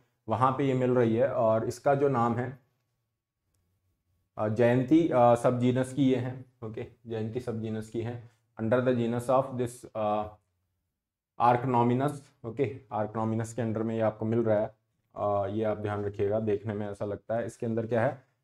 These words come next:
crickets are noticeable for their loud call, बहुत ही तेज इनकी साउंड होती है, है ना। रात के टाइम पे बारिश में आपने देखा होगा बहुत तेज शार्प साउंड होती है। लेकिन, आ, ये जो साउंड प्रोड्यूस करते हैं, क्यों करते हैं? ये generally मेल क्रिकेट्स जो होते हैं ये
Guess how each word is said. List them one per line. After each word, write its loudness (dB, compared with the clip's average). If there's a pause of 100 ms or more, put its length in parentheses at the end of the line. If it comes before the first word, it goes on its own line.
(120)
crickets 0
are 10
noticeable 2
for 2
their 4
loud 4
call, -4 (120)
बहुत 0
ही 4
तेज 4
इनकी -2
साउंड -2
होती -2
है, -12
है -20
ना। -4
रात 6
के 0
टाइम 0
पे -2
बारिश 2
में -2
आपने -4
देखा 0
होगा 2
बहुत -2
तेज 0
शार्प 2
साउंड -2
होती -6
है। -6 (400)
लेकिन, -2
आ, 2
ये 6
जो 6
साउंड 4
प्रोड्यूस 6
करते 0
हैं, -2
क्यों 4
करते 2
हैं? -12 (280)
ये 6
generally 4
मेल 4
क्रिकेट्स -2
जो 4
होते 0
हैं 0
ये 2